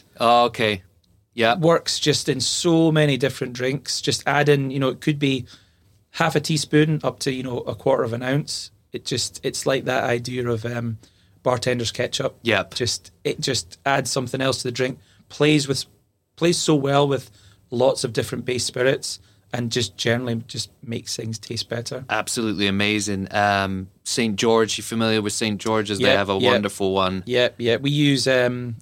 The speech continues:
Speaker 2: we use Clear Creek.
Speaker 1: Clear Creek is gonna be the next one on my,
Speaker 2: Yeah.
Speaker 1: on my tongue. They're,
Speaker 2: Yeah.
Speaker 1: you know, what an, yeah, incredible. Eau de Vie's popular, right, with, with geeks and bartenders,
Speaker 2: Yeah,
Speaker 1: but
Speaker 2: yeah.
Speaker 1: it's,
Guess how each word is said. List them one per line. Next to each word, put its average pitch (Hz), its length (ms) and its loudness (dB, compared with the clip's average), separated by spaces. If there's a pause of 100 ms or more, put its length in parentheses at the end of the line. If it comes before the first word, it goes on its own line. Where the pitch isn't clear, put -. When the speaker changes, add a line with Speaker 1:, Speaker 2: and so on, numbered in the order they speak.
(140)
Speaker 2:
we 139 100 -4
use 123 120 -2
Clear 131 220 -2
Creek. 123 260 -6
Speaker 1:
Clear 127 280 2
Creek 123 280 0
is 110 140 -2
gonna 123 180 0
be 120 140 2
the 113 180 -2
next 131 360 0
one 123 160 2
on 117 140 2
my, 113 140 2
Speaker 2:
Yeah. 113 100 4
Speaker 1:
on 117 60 2
my 117 100 0
tongue. 117 300 0
They're, 123 160 4
Speaker 2:
Yeah. 113 120 4
Speaker 1:
you 123 60 0
know, 107 220 0 (300)
what 165 200 4
an, 143 220 2
yeah, 123 260 2
incredible. 127 880 -2 (1080)
Eau 220 140 6
de 226 80 4
Vie's 202 240 2
popular, 147 420 4
right, 135 240 4
with, 127 200 0
with 113 240 -2
geeks 120 340 0
and 113 160 0
bartenders, 113 720 4
Speaker 2:
Yeah, - 60 -20
Speaker 1:
but 110 200 4
Speaker 2:
yeah. 110 100 4
Speaker 1:
it's, - 160 -2